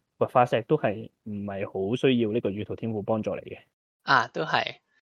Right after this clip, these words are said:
Speaker 2: 誒，可能要少少啦。你可能 Delve，我諗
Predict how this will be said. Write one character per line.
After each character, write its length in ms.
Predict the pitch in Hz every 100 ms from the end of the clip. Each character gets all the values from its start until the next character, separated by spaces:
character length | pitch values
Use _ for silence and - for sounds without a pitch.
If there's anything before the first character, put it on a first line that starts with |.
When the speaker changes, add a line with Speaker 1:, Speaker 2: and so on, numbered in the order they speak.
| - -
Speaker 2:
誒， 260 | 151 151 151
可 260 | 175 302 135
能 60 |
要 100 | 135
少 240 | 139 135 147
少 260 | 135 120
啦。 180 | 135 139 - -
你 580 | 165 143 151 170 165
可 260 | - 151 180
能 400 | 262 110 113 117 - - _
Delve， 420 | 190 196 196 196 - _ _ -
我 140 | 147
諗 120 | 226